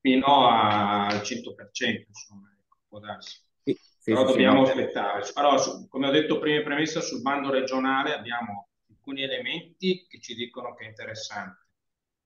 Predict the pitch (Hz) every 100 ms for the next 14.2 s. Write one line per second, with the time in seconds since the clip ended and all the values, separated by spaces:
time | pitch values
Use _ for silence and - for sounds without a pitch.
0 | _ _ - 107 107 107 104 104 101 101
1 | 101 101 101 95 131 127 123 123 147 117
2 | 110 110 110 117 117 110 101 95 90 92
3 | 95 90 _ _ _ _ _ - 127 127
4 | 127 113 104 98 95 104 113 - 117 113
5 | 98 _ _ _ _ _ _ - 104 -
6 | 101 - 95 101 98 110 107 95 90 95
7 | 101 101 92 92 95 107 90 87 92 110
8 | 101 101 101 95 - 185 - _ _ -
9 | 98 208 208 104 - 107 104 110 113 104
10 | 107 113 120 113 107 104 101 98 98 95
11 | 95 95 98 - 107 107 104 101 98 101
12 | 107 101 107 98 92 90 95 107 110 -
13 | 104 101 92 98 104 107 104 113 113 104
14 | 98 95